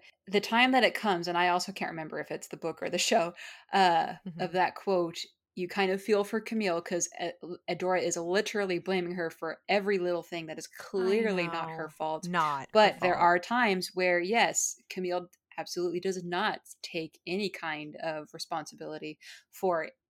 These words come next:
Speaker 1: anything that she does. Like, like I just mentioned, well, I, I guess we're talking about Camille now. <laughs>
Speaker 2: Yeah, we're,
Speaker 1: When,
Speaker 2: we're on it. We're
Speaker 1: yeah, when
Speaker 2: doing
Speaker 1: it,
Speaker 2: this.
Speaker 1: when it comes to
Speaker 2: <laughs>
Speaker 1: Richard, Richard never saw her again because she's a cutter, not because she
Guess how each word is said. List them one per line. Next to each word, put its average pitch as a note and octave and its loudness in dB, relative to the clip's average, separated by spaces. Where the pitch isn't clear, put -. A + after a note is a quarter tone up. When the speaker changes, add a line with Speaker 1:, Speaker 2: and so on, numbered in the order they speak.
Speaker 1:
anything G3+ 0
that D#3+ -4
she - -6
does. E3+ 0
Like, F#3 4
like F3+ 2
I F3 2
just F3+ 2
mentioned, G3 0
well, F3+ -2
I, F#3 -2
I - -6
guess E3 -4
we're F3+ -8
talking F3+ -4
about E3+ -4
Camille G3+ -2
now. E3+ -4
<laughs> - -8
Speaker 2:
Yeah, G#3+ 6
we're, G#3+ 6
Speaker 1:
When, G#3 8
Speaker 2:
we're B3+ 12
on F4 12
it. B3+ 6
We're G#3 6
Speaker 1:
yeah, C#4 4
when C#4+ 8
Speaker 2:
doing A#3 6
Speaker 1:
it, - 2
Speaker 2:
this. E3+ -2
Speaker 1:
when F#3+ 4
it C4+ 8
comes G3 6
to G3+ 2
Speaker 2:
<laughs> G3+ 8
Speaker 1:
Richard, E3+ 4
Richard F#3+ 4
never F#3 2
saw G3 6
her G3 4
again F3+ 2
because E3+ -2
she's D#3 -8
a E3 -4
cutter, F#3 2
not E3 -2
because E3+ -2
she D#3+ -6